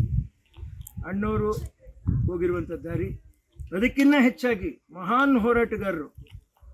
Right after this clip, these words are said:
ಮಹಾನ್ ಸಾಹಿತಿಗಳು, ಅವರೆಲ್ರಿಗೂ ನಾವು ಗೌರವಿಸ್ತಾ, ಈ ಮಣ್ಣಿಗೆ ನಾವು ಬೆಲೆ ಕೊಡ್ತಾ, ಈ ಜನತೆಯ ಮಾನ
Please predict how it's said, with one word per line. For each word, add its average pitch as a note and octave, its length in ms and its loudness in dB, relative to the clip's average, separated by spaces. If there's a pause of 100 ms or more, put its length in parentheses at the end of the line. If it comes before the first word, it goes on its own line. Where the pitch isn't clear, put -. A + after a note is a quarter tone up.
(480)
ಮಹಾನ್ F#3 340 -2
ಸಾಹಿತಿಗಳು, F#3 540 -6 (400)
ಅವರೆಲ್ರಿಗೂ F3+ 540 -6 (480)
ನಾವು D3 180 -10
ಗೌರವಿಸ್ತಾ, F3+ 800 -6 (580)
ಈ F3 120 0
ಮಣ್ಣಿಗೆ A3+ 500 0
ನಾವು G3 220 -4
ಬೆಲೆ F#3 220 -6
ಕೊಡ್ತಾ, G3+ 560 -8 (560)
ಈ F#3 140 -8
ಜನತೆಯ A3 480 -2
ಮಾನ F#3 360 -4